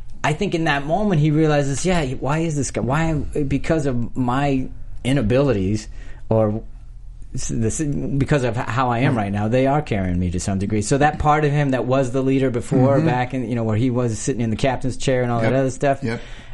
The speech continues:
Speaker 1: uh, that came through again. It's like, "No, no, no, I'll, it's mine.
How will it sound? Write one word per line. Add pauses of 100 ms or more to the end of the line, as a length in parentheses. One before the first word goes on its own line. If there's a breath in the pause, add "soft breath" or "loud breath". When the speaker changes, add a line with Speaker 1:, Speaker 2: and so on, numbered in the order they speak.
(140)
Speaker 1:
uh, (520)
that (180)
came
through
again.
It's
like,
"No,
no,
no,
I'll,
it's
mine.